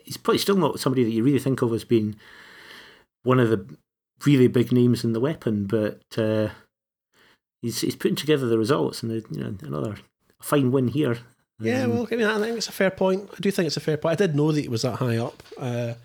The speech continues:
Speaker 2: but I would still have put money on, I would still put money on Sakosi going into that one, basically. I mean, we,
Speaker 1: Well,
Speaker 2: we, we
Speaker 1: you
Speaker 2: don't, we
Speaker 1: lost
Speaker 2: don't,
Speaker 1: your
Speaker 2: we don't
Speaker 1: money.
Speaker 2: really know. Well, yeah, p-, playing favourites, really, aren't we? But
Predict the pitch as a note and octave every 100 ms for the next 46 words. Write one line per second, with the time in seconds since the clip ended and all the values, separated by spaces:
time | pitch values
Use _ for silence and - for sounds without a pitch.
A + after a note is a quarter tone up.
0 | - - _ - C#3+ C#3+ D3 - F#3+ F3
1 | D#3 C#3+ C#3+ C3+ B2 A#2+ A#2+ - - _
2 | _ _ _ _ C#3 F3 E3+ - D#3 -
3 | D#3 C3+ C3 A#2+ - C3+ A#2 A#2 A2 A2
4 | A2+ G2+ - A2 _ _ _ _ _ A#2
5 | - E2+ - A#2 _ - - _ _ _
6 | - - - D3 D3 - E3 D#3+ F#3+ B2+
7 | D#3+ G3 B2 A2+ E3 D3+ C#3+ B2+ C#3 B2
8 | A#2+ B2+ A2 G#2 F#2+ - A2 G#2+ G#2 -
9 | - B2+ - - B2+ - C#3 A#2 B2 B2
10 | C#3 - B2 A#2 C#3 A#2+ - B2 -